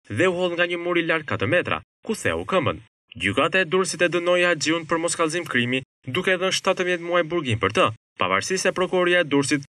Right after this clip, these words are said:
kërkoi dënimin e tij me tetë vite burg si përfshirë në trafik droge.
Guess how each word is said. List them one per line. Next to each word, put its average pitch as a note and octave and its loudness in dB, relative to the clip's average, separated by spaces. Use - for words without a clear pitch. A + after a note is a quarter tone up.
kërkoi F#3+ 2
dënimin F#3 0
e - -4
tij F3+ -2
me E3 0
tetë E3 -2
vite F3 0
burg A#2+ 2
si G#3 -2
përfshirë F3+ 2
në F3+ -2
trafik F#2 -4
droge. C3+ 2